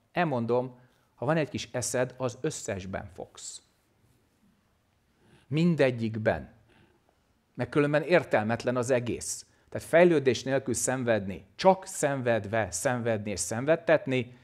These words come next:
ez emberhez méltatlan. És mi, hányszor csináljuk mindezt? Hányszor?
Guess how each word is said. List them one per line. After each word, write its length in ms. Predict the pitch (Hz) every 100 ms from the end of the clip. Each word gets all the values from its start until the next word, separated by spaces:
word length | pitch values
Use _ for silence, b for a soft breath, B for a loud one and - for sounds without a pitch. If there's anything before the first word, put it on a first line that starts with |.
| B -
ez 180 | 117 110
emberhez 500 | 143 127 110 110 104
méltatlan. 520 | 120 110 107 92 113
És 200 | 123 -
mi, 400 | 139 185 208 160
hányszor 540 | - - 190 180 143 107
csináljuk 600 | - 113 107 95 98 -
mindezt? 680 | 101 90 87 - - - _ _ _ _ _ _ _ _
Hányszor? 720 | - 160 143 - 101 90 -